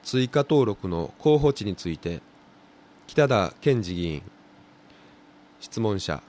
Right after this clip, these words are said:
東慶神社は熊野三山の別宮的な存在でもあることから、紀伊山地の霊場と参詣道の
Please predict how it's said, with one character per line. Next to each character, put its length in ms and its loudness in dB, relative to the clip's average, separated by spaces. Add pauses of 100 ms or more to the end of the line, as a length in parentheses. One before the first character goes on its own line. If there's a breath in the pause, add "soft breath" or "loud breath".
(1200)
東 160 4
慶 280 4
神 220 0
社 160 0
は 280 -4 (500)
熊 240 4
野 140 4
三 260 2
山 300 0
の 280 -4
別 280 0
宮 180 0
的 200 -2
な 80 2
存 280 0
在 220 0
で 80 -2
も 160 -2
あ 20 0
る 80 -4
こ 140 -6
と 80 -8
か 140 -6
ら、 180 -6 (640 loud breath)
紀 180 0
伊 60 2
山 240 2
地 160 -6
の 280 -2
霊 220 4
場 220 2
と 320 0
参 320 0
詣 240 4
道 260 -4
の 220 -2